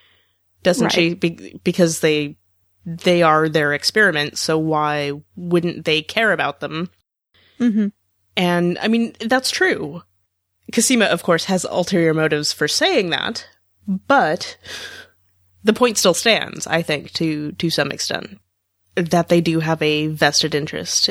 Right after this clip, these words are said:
Speaker 1: in them. So, of course, they also have a vested interest in stopping Helena because Helena's killing them off. So.
Speaker 2: Right.
Speaker 1: Of course, if they do manage to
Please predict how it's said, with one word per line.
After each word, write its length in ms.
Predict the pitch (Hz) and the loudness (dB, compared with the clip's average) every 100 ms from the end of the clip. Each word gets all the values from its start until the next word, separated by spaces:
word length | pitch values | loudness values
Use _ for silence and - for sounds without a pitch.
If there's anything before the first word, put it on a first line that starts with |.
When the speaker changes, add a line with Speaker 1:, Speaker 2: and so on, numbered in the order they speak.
| - | -2
Speaker 1:
in 520 | 165 156 147 147 156 - _ _ | -4 -4 -8 -10 -12 -14 _ _
them. 560 | 196 185 165 147 - 160 | -2 2 2 0 -6 -8
So, 580 | - - 185 160 156 156 - _ _ _ _ _ - | -4 -2 0 -2 -4 -8 -12 _ _ _ _ _ -2
of 120 | 220 | 0
course, 160 | 247 226 | 0 2
they 120 | 190 | 2
also 260 | 185 - 190 | 2 2 0
have 160 | 202 | 2
a 60 | 190 | 0
vested 360 | 165 165 165 | 0 -2 -2
interest 460 | 156 165 156 151 - | -2 -2 -4 0 0
in 360 | - 165 156 147 | 0 -2 -4 -6
stopping 680 | - - - 185 185 160 151 | -6 -2 0 0 2 0 0
Helena 580 | 160 185 208 147 139 156 | 0 2 2 0 -4 -6
because 280 | 175 180 165 | -6 -6 -8
Helena's 500 | 185 196 170 151 156 | -2 0 2 2 -2
killing 360 | - 143 135 135 | -4 0 0 0
them 140 | 135 | 0
off. 440 | 139 - - - - _ _ _ | 0 0 -2 -4 -4 _ _ _
So. 480 | - - - - - _ _ _ _ _ _ - | -8 -6 -4 -8 -12 _ _ _ _ _ _ -12
Speaker 2:
Right. 240 | 220 196 _ _ _ _ _ _ _ - | -12 -12 _ _ _ _ _ _ _ -2
Speaker 1:
Of 120 | - | 0
course, 220 | 208 202 | 0 0
if 60 | 196 | 2
they 260 | 180 175 | 2 2
do 240 | 160 196 202 | 0 2 2
manage 460 | 185 175 170 - | 2 0 -2 -2
to 280 | - 170 | 0 0